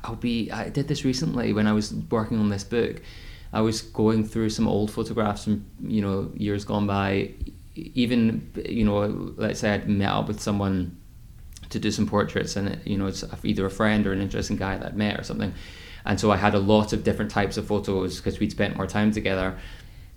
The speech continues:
And I couldn't believe the photos I selected at the time as the ones that were my favorites. And I will find ones which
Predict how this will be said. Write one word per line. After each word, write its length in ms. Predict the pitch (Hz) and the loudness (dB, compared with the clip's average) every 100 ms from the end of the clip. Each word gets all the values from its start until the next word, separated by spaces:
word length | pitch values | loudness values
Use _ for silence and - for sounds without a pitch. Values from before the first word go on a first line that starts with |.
| - - | -14 -6
And 180 | 104 113 | -2 0
I 80 | 110 | 0
couldn't 240 | 139 127 | 0 0
believe 300 | 113 113 127 | 2 4 2
the 60 | 110 | 2
photos 320 | 120 117 107 | -2 -2 -2
I 40 | |
selected 420 | 104 107 107 - 107 | 0 2 0 0 -2
at 100 | - | -2
the 80 | |
time 280 | - 113 107 | -4 0 2
as 160 | 98 98 | 0 0
the 80 | 104 | 0
ones 260 | 104 104 | 0 0
that 160 | 104 - | -2 -2
were 200 | 98 92 | 0 0
my 240 | 95 95 | 0 -2
favorites. 680 | 90 104 110 107 64 - - - - - | 0 4 4 4 0 -2 -8 -14 -8 0
And 120 | 104 | 2
I 120 | 98 | 4
will 140 | 95 | 0
find 440 | 95 117 113 113 107 | 0 2 4 6 4
ones 360 | 110 104 98 - | 4 4 0 -4
which 320 | 85 - | -6 -6